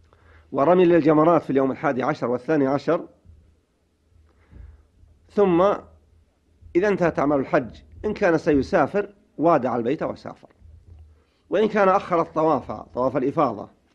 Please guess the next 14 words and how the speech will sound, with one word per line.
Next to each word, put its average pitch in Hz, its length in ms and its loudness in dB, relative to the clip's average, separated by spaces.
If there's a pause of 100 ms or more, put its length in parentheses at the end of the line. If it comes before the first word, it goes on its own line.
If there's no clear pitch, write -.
(580)
إلى 147 180 0
نهاية 175 400 2
عمله 151 460 -2 (400)
فطاف 147 380 -8
أجزاء 120 260 -6
ذلك. 110 300 -12 (380)
هذه 196 320 0
هي 185 100 4
الأنساك 165 440 0
الثلاثة. 147 580 -2 (1000)
اختلف 185 280 2
العلماء 180 600 8 (1800)
أيها 160 300 6
أفضل، 107 300 -8